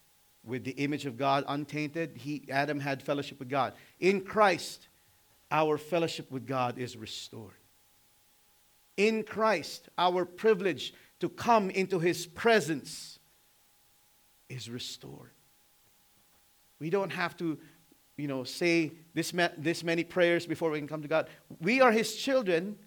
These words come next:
by faith in him, and we can come into his presence directly,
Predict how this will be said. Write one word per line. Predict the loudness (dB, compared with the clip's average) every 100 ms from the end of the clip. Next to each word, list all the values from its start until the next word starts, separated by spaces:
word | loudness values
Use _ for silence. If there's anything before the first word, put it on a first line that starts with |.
| _ _ _ 0
by | 2 2
faith | 2 2 2
in | -4
him, | -2 -4 -6 -12 -20 _ -4
and | 0
we | 0 2
can | 0 0
come | 0 2 2
into | 2 0
his | -2
presence | -2 -2 -2 -6
directly, | -6 -6 -6 -10 -14